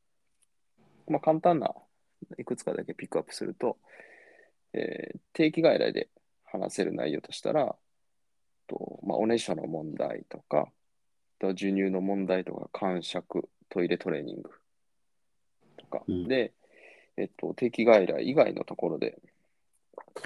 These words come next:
Speaker 1: えー、ちょっと臨時でね、やっていくことも必要だったりすることが、えー、多動、エーディーエイチディーとか、あとは嘘をついたり、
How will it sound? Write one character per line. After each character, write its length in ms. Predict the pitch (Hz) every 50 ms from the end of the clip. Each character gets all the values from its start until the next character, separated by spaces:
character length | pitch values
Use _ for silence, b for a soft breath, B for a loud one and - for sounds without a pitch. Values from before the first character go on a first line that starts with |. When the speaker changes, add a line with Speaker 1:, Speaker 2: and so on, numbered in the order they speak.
| - - -
Speaker 1:
え 420 | - 90 - - - - - -
ー、 40 | - _ _
ち 80 | - -
ょ 20 |
っ 20 | 101
と 80 | -
臨 180 | - 98 98 95
時 100 | 95 95
で 120 | 95 104
ね、 160 | 110 120 - _ _ _ _ _ _
や 120 | - - 92
っ 20 |
て 160 | - - 95
い 80 | 92 87
く 200 | - - - - - _ _ _ _ -
こ 120 | - - 117
と 80 | 135
も 100 | 135 143
必 220 | 127 - - - 87
要 60 | 82
だ 100 | - -
っ 40 | -
た 100 | - -
り 80 | - -
す 120 | - -
る 80 | - -
こ 120 | - -
と 100 | - -
が、 220 | - - 113 - B B B B B B B B B B B B _ _
え 80 | -
ー、 60 | 196 -
多 160 | - - -
動、 280 | - 87 87 - - - -
エ 60 | 95
ー 60 | 92
デ 100 | 87 90
ィ 20 |
ー 40 | 90
エ 20 | 90
イ 40 | 87
チ 180 | - - -
デ 100 | 87 90
ィ 40 | 85
ー 60 | - -
と 100 | - -
か、 360 | - _ - 127 131 - - - _ _ _ _ _ _ _ _ _ _ -
あ 80 | -
と 140 | - - 85
は 60 | - -
嘘 280 | - 107 - - 131 92
を 60 | 90
つ 160 | - - -
い 80 | - -
た 160 | _ - -
り、 100 | -